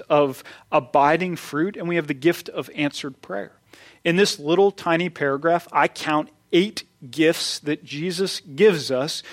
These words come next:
to tend to this task. And this isn't even all the gifts we have as a believer. These are just the ones that are found in this paragraph alone. And so to summarize the tools we have for discipleship, we could think about it this way.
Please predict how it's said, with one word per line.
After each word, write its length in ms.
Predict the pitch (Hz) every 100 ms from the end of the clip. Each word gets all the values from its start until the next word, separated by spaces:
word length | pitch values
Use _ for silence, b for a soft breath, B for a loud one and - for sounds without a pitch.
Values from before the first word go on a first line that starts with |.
| B B
to 140 | - 175
tend 420 | - 165 165 156
to 80 | 156
this 220 | 156 -
task. 440 | - 202 185 - -
And 160 | 180
this 160 | 262 -
isn't 280 | 254 208 208
even 320 | 226 180 202
all 280 | 214 190 202
the 120 | 170
gifts 380 | 139 196 190 -
we 120 | 170
have 220 | 170 196
as 100 | 180
a 60 | 151
believer. 560 | 131 127 170 202 247 226 B B B
These 220 | 214 196
are 60 | 196
just 260 | 190 -
the 40 | 175
ones 380 | 151 175 190 160
that 140 | 156
are 80 | 151
found 500 | - 170 170 165 -
in 240 | 180 151
this 160 | 156 -
paragraph 720 | - 156 139 135 127 120 - _
alone. 340 | 139 147 202 - _ B B B B B B
And 100 | 170
so 140 | 226 208
to 120 | 180
summarize 500 | 233 233 208 170 156
the 80 | 143
tools 420 | - 226 190 147
we 140 | 165
have 260 | 156 151 147
for 240 | - 147
discipleship, 880 | 131 123 - 180 202 139 127 139 143 151
we 120 | 151
could 180 | 151 -
think 180 | 151
about 240 | 135 127 123
it 100 | -
this 220 | 170 -
way. 220 | - -